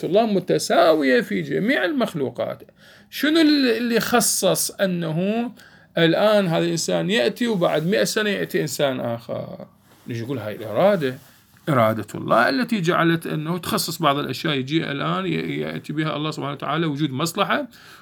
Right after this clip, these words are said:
وبعض الأمور لا، بعدين يخلقها لوجود المصلحة بعدين مثلًا. يقول فذلك المخصص. أما القدرة الذاتية، لاحظ،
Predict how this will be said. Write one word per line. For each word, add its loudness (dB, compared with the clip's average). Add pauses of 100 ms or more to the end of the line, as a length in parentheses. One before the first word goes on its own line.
(120)
وبعض 2
الأمور 2
لا، 2
بعدين 2
يخلقها -2
لوجود 0
المصلحة -2 (240)
بعدين 0
مثلًا. -6 (1120)
يقول 4 (220)
فذلك -2
المخصص. -4 (360)
أما 2
القدرة 2
الذاتية، -2 (1000)
لاحظ، -2